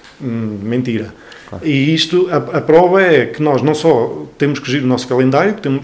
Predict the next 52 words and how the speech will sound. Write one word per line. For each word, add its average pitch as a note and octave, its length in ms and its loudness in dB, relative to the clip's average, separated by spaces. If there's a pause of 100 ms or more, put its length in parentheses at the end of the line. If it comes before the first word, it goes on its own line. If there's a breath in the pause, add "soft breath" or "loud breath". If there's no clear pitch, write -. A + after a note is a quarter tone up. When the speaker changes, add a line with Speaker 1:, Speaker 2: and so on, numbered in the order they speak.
(120)
Speaker 1:
como C3 140 0
uma C3 180 2
cidade C3 320 0
como C3+ 120 -2
Chaves, C3 220 0
temos B2+ 200 0
que - 120 -12
gerir C3+ 200 -2
o B2+ 40 0
calendário B2+ 500 2
de A#2+ 40 -10
toda B2+ 180 0
a B2+ 60 4
gente C3 180 0
para B2 120 -4
que - 120 -6
as C3+ 120 -2
coisas C3+ 200 0
não B2+ 120 0
coincidam, C3 500 -2
ou F#3+ 60 -4
coincidam B2+ 340 -2
o B2+ 40 -4
menos A#2+ 200 -4
possível, C3+ 580 -2
não A2+ 100 -6
é? B2+ 120 -6 (160 loud breath)
Speaker 2:
Uhum. G2 80 -10 (220 loud breath)
Speaker 1:
Porque - 120 -6
não C3+ 60 0
faz C3 160 0
sentido C#3 340 2
andarmos B2+ 400 2
todos B2 360 0
a, A#2+ 220 0
quer B2 100 -2
dizer, A#2+ 240 0
marcar B2+ 240 0
coisas C3 200 0
para C3 120 -2
os C3 60 2
mesmos B2+ 260 0
dias, C3 300 2
não A2+ 80 -4
faz B2 160 -2
sentido B2 280 -4
nenhum. C#3 300 -2 (640 loud breath)
E, F#3+ 480 0
e F3+ 160 4
é G3+ 240 4
super A3 320 2
difícil, A#3 480 0